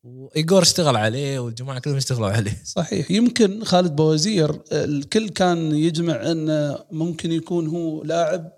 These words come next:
Speaker 2: بديل لإيغور في البداية، آه، بحكم أسلوب لعبه. لكن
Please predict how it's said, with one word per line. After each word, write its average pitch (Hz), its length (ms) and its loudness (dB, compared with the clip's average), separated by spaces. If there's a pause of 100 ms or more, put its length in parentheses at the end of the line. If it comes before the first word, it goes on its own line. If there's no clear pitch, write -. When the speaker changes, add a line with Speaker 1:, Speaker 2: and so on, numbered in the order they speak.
(140)
Speaker 2:
بديل 175 540 -4
لإيغور 143 640 -8 (1120)
في - 80 -12
البداية، 120 600 -4 (840)
آه، 110 360 -6
بحكم 135 680 -4
أسلوب 147 560 -2
لعبه. 127 540 -8 (140)
لكن 185 600 -2